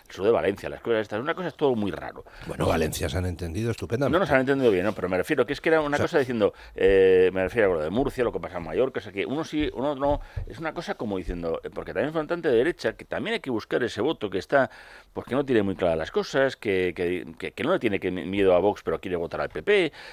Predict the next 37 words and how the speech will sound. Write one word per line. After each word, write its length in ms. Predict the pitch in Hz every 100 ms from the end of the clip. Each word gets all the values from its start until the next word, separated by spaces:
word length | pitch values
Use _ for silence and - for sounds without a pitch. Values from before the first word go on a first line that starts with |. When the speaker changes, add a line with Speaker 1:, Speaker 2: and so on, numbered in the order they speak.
| -
Speaker 1:
eh, 360 | 82 95 92 90
que 120 | 98
va 80 | 107
a 40 |
entender 380 | 131 117 110 107
que 120 | 104
va 40 | 101
a 40 |
haber 140 | 101 98
ahí 140 | 98
una, 420 | 95 92 90 87
pues 180 | 82 117
eso, 120 | 127
que, 100 | 95
que, 220 | 82 78 78
que 120 | 131
Speaker 2:
Mire, 100 | 113
Speaker 1:
quiere 60 |
Speaker 2:
yo, 140 | 127 117
Speaker 1:
un, 180 | 98 98
un 100 | 107
Speaker 2:
yo 220 | 123 151 _ _ _ _ -
creo 220 | 131 151
que 80 | 160
ha 40 |
dicho 300 | 147 135 139
usted 260 | - 131 127
algo 420 | 127 127 143 147 _ _ -
que 80 |
es 60 | 85
muy 160 | 92 78
interesante, 500 | 87 78 117 165 180
tiene 280 | - 71
usted 340 | 80 - 85 76
toda 260 | 85 80
la 160 | 65 64
razón. 360 | - - 160